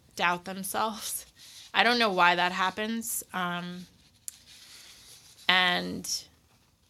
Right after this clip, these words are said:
it can take up a lot of energy in your life if you have this constant critic on your shoulder,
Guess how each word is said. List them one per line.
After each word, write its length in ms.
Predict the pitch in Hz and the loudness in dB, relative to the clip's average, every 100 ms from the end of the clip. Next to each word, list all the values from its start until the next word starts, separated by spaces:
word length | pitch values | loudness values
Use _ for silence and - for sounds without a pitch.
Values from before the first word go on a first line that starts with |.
| _ _ _ _ - | _ _ _ _ 0
it 380 | 190 180 - - - - - - _ _ _ _ _ _ _ - | 2 2 0 -8 -20 -20 -20 -20 _ _ _ _ _ _ _ -8
can 160 | 220 | -6
take 240 | 214 233 220 | -2 -2 -2
up 100 | 202 | 0
a 40 | |
lot 240 | 190 175 | 2 2
of 60 | 175 | 2
energy 420 | 170 170 165 170 | -4 -6 -8 -8
in 160 | 170 170 | -8 -8
your 120 | - | -8
life 600 | - - 180 - - - _ _ _ _ _ _ _ _ _ - | -6 -6 -8 -12 -20 -20 _ _ _ _ _ _ _ _ _ -6
if 160 | 190 | -4
you 100 | 196 | 0
have 220 | 190 175 | 2 2
this 160 | 180 170 | 0 -4
constant 560 | - 185 175 - 185 175 | -2 -2 -2 -2 -6 -8
critic 420 | - 165 170 - | -4 -2 -2 -2
on 120 | 190 | -4
your 120 | 185 | -4
shoulder, 720 | 180 - - 190 180 170 180 | -6 -6 -8 -8 -8 -8 -10